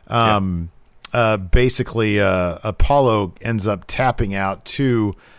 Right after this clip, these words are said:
Speaker 1: the full Nelson, or the
Speaker 2: Yeah.
Speaker 1: full, uh, the full
Speaker 2: Full Lashley.
Speaker 1: Lashley. Yeah. Um,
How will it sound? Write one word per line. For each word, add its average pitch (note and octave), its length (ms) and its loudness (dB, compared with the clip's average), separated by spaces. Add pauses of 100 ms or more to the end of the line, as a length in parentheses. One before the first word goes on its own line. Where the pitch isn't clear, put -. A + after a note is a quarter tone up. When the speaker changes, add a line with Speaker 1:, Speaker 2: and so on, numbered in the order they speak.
(220)
Speaker 1:
the G#2 120 0
full B2 320 2
Nelson, G2+ 600 -2 (360)
or D#2+ 60 -12
the G2+ 100 -4
Speaker 2:
Yeah. F#2 100 -2
Speaker 1:
full, G#2 420 -2
uh, F2+ 380 -2 (300)
the F2+ 80 -10
full A2+ 220 0
Speaker 2:
Full F#2+ 40 0
Lashley. G2 420 0
Speaker 1:
Lashley. F#2+ 220 -4 (120)
Yeah. G2+ 320 0 (420)
Um, A#2+ 440 2